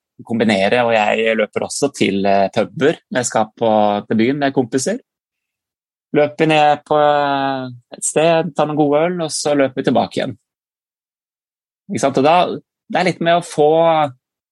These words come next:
eh, transport, ikke sant? Jeg ser på den løpinga mi som et, eh,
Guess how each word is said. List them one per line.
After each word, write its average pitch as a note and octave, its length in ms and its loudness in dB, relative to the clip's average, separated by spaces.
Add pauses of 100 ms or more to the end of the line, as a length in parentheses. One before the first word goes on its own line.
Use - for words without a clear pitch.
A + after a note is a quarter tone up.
(600)
eh, C#3+ 100 -10
transport, - 560 -4
ikke - 360 -8
sant? D3+ 120 -2
Jeg D#3+ 140 0
ser B2+ 220 0
på A#2+ 140 -6
den B2+ 120 2
løpinga B2 320 -2
mi G#2+ 100 -2
som A#2 340 -4
et, - 340 -8
eh, A2+ 340 2